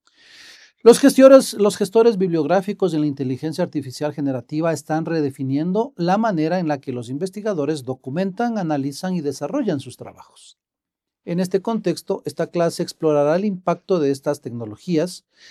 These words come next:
en la producción científica contemporánea, subrayando su papel esencial en la optimización del proceso investigativo. Nos enfocaremos en una estrategia clave para integrar eficazmente,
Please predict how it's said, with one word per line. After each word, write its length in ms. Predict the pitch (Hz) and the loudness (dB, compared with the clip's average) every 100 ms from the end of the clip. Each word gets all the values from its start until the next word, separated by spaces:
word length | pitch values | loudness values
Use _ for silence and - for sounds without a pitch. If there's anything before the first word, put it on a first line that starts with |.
| - - | -14 -2
en 180 | 196 196 | 2 4
la 100 | 190 | 4
producción 460 | 180 170 - 240 | 2 2 2 0
científica 560 | 233 190 196 185 190 185 | 0 -4 -4 -8 -6 -4
contemporánea, 680 | 160 143 131 123 113 101 _ _ _ _ _ _ - | -4 -4 -6 -6 -10 -12 _ _ _ _ _ _ -16
subrayando 840 | - 196 180 185 185 226 285 294 | -4 -2 4 4 6 6 4 2
su 180 | - 180 | -2 -2
papel 360 | 160 - 208 | -2 0 0
esencial 680 | 214 180 139 - 196 220 - - | 0 -4 -6 0 0 -2 -8 -10
en 160 | 170 170 | -6 0
la 120 | 160 | 0
optimización 960 | 160 - 175 160 147 143 131 - 160 | -2 -4 -6 -4 -4 -6 -8 -4 -2
del 160 | 202 220 | -2 -4
proceso 400 | - 135 123 - | -6 -8 -8 -12
investigativo. 680 | 127 135 139 147 202 226 _ _ _ _ _ _ _ _ _ - | -10 -8 -8 -8 -8 -10 _ _ _ _ _ _ _ _ _ -8
Nos 160 | 147 | -4
enfocaremos 640 | 165 151 151 170 190 214 202 | -2 -4 -2 0 2 0 0
en 100 | 185 | 0
una 160 | 190 | -2
estrategia 540 | 202 180 156 185 185 185 _ | -2 -4 -2 -2 -2 -2 _
clave 440 | - 160 180 202 | -8 -2 0 0
para 240 | 190 151 147 | 0 -2 -2
integrar 600 | 135 143 131 151 165 - | -4 -4 -2 -2 -2 -4
eficazmente, 1040 | 156 127 139 - 190 208 165 143 - _ | -10 -10 -12 -4 -2 -2 -4 -4 -6 _